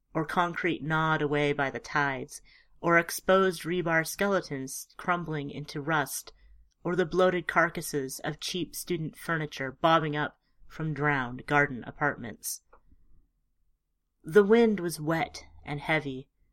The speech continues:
Jordan shivered and looked down at the rippling gray water.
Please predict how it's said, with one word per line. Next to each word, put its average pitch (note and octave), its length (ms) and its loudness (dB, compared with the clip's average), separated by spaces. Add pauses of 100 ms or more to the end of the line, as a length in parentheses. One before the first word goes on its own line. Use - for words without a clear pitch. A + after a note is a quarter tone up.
(280)
Jordan F#3 380 4
shivered E3 480 0
and D#3+ 160 -4
looked E3+ 200 -6
down E3+ 360 4
at C#3+ 100 -8
the D3+ 100 -4
rippling D3 440 -2
gray D3 260 2
water. C#3+ 420 -2